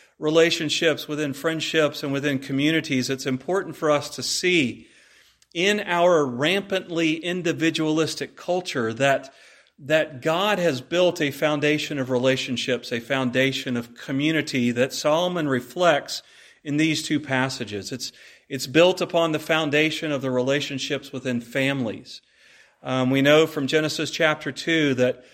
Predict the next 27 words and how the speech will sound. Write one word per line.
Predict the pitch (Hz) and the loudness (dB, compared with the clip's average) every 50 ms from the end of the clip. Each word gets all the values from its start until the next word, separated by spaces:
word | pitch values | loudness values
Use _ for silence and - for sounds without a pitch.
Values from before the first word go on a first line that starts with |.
| _ _ _ _ _ | _ _ _ _ _
once | - 135 120 135 147 160 151 151 - - | -16 -8 -2 2 2 2 2 0 -6 -8
God | 165 151 120 120 139 143 151 151 156 160 151 143 123 - - - _ _ _ _ - | -8 -8 -2 0 2 4 4 4 6 6 4 2 2 -4 -14 -20 _ _ _ _ -14
created | - - - 160 147 151 156 160 170 170 175 156 | -10 -2 0 2 4 6 6 4 4 4 2 2
Adam | 170 170 156 160 160 165 156 147 | 2 2 2 4 2 2 0 0
and | 143 143 | 0 0
Eve | 156 165 170 170 170 156 - 147 | 0 0 0 -2 -2 -4 -4 -4
and | 131 123 - | -4 -4 -4
placed | - - 165 170 165 170 - | -2 0 0 0 0 -2 -4
them | 175 160 160 | -2 -2 -2
in | 147 | -2
the | 143 | -2
garden, | 123 131 139 147 160 165 156 160 151 | 2 6 6 6 6 4 2 -2 -4
the | 135 123 | -4 -2
very | 127 147 160 165 165 | 0 0 2 0 0
first | 165 - 170 156 - - - | -2 -2 -4 -4 -4 -6 -4
thing | 165 156 156 | -4 -2 -2
he | 143 143 147 | -2 -2 -4
did | 135 120 143 147 147 143 135 | -2 0 2 4 4 4 4
was | 123 123 117 117 - | 4 2 0 0 -2
ordain | - 156 131 127 117 143 143 151 156 156 147 131 | -4 -2 -2 -2 0 0 0 2 2 2 0 0
the | 123 | -2
family | - - 156 147 151 151 147 139 | -2 -2 -2 0 0 0 0 0
relationship, | 127 127 123 131 131 127 - - 117 - - - 117 113 - | 0 2 4 4 4 2 2 -2 -6 -6 -2 -2 -2 -4 -2
the | 127 120 | -6 -2
relationship | 120 120 135 139 147 151 - - 135 120 - 139 135 - | -2 0 2 2 2 0 -2 -4 -6 -4 -2 -4 -4 -4
between | - - 135 131 123 | -6 -4 -2 -2 -2
husband | 113 123 143 135 123 - 135 123 110 107 - | 0 0 0 0 0 -2 -2 -2 -2 -2 -8